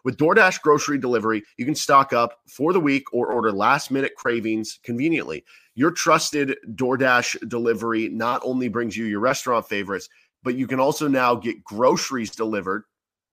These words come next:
to your home. So you don't have to worry about getting up. And obviously, you're watching sports. You might be watching the K U Texas game this Saturday.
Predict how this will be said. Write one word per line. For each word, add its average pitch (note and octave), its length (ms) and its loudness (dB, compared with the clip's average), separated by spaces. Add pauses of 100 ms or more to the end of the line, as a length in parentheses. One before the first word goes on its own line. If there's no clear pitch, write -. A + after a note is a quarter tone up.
(140)
to G#2 260 -4
your G#2+ 300 0
home. C#3+ 280 0 (300)
So - 140 -20
you E2 60 -16
don't E2+ 100 -8
have F#2 120 -8
to G2+ 80 -10
worry G#2 180 -4
about G#2+ 260 -4
getting A2 240 -6
up. G#2+ 260 -4 (200)
And A2+ 120 -2
obviously, C#3+ 360 0
you're D3 120 0
watching C3+ 420 2
sports. C3+ 360 -4
You F#2+ 60 -8
might G2 120 -6
be A2 60 -8
watching A2+ 300 -4
the A#2 40 -10
K A#2 160 -6
U B2+ 140 -2
Texas B2+ 400 -6
game G#2 240 -4
this G2 140 -8
Saturday. F#2 500 -4